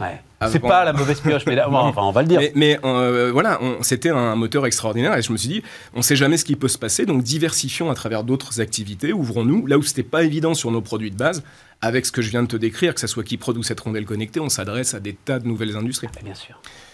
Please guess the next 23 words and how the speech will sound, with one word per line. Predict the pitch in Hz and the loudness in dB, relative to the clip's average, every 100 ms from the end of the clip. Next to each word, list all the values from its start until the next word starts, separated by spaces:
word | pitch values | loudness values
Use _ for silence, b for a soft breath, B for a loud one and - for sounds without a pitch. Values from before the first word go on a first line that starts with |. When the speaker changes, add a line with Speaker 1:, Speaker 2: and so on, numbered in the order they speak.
| B B B - | B B B -6
Speaker 2:
Donc | 110 | -2
voilà, | 113 123 | 2 2
c'était | - 104 | 0 -2
ça | 110 120 | -2 0
l'idée | 120 113 | 0 -2
première. | - 98 87 b b b _ _ _ _ _ _ _ _ - B B | -4 -6 -8 b b b _ _ _ _ _ _ _ _ -12 B B
Speaker 1:
Tu | - - | -10 -2
te | 120 | 0
désectorises. | 107 170 - 170 - 135 113 85 - _ 98 | 4 2 2 -4 0 0 0 -4 -12 _ -14
Je | 101 | -10
sais | 95 | -4
Speaker 2:
Ouais, | 104 | 2
Speaker 1:
pas | 110 | 2
si, | 110 | 2
Speaker 2:
ouais. | 107 | 0
Speaker 1:
voilà, | 107 92 | 2 0
je | - | -2
fais | 95 127 | -4 0
le | |
néo, | 123 143 135 139 | 4 4 4 0
tu | - | -2
te | 135 | -2
désectorises. | 107 143 - 123 117 92 | 0 0 0 -6 -4 -6